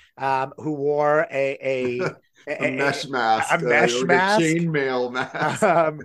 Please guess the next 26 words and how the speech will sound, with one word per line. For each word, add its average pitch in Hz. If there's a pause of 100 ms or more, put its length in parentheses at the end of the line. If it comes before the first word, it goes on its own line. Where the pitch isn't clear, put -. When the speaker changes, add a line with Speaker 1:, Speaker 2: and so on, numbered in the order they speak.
(180)
Speaker 1:
you, 165
you, 180
you 180
had 165
Catherine 170
Hahn, 151 (260)
who 165
was 151 (180)
the 131
governor, 175 (260)
uh, 151 (300)
who 160
wore 156
a 151
mask 147 (240)
that 139
didn't 160
fit 160
and 147
that 139 (120)
kept 156
being 151
under 151
her 131
nose. 160 (320)
Uh, 143